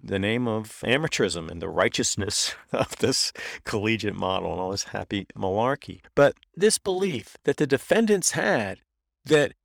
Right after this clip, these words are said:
everybody knew that these kind of things happened regularly, that is not controversial. There's no question about that, because the N C double A's own Commission on College Basketball explicitly said so. And I think Mark Emmert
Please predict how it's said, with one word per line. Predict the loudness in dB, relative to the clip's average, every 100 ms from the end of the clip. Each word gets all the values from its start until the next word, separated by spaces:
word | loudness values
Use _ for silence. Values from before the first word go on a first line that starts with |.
| _ -6
everybody | 0 4 4 4 4
knew | 2 2 0 -4
that | 0 2
these | 2 0 0
kind | -2 0 0
of | 0
things | -2 -2 -2
happened | -2 -2 -2 -4
regularly, | 0 4 4 4 2 2 0 -4 -8
that | -6 2 4 4 2
is | 2 2 -2 -6
not | 0 2 2 -2
controversial. | -6 -4 -4 0 2 2 2 0 _
There's | -2 2
no | 0
question | 2 0 0 2 2
about | 4 2 2
that, | -2 -6 -8 _ _ _
because | -2 2 2
the | 2
N | 0
C | 0
double | 0 0 2
A's | 2
own | 2 0 0
Commission | 0 0 2 2
on | -2
College | 2 2 2 0
Basketball | 0 0 -6 -2 -2
explicitly | 0 0 0 0 2 2 0 -2 -2 -4
said | -2 0 0
so. | -2 -4 -8 -10 -18 -18 -6
And | -4
I | 0
think | 0 0
Mark | 0 2 0 -6
Emmert | -2 0 2 0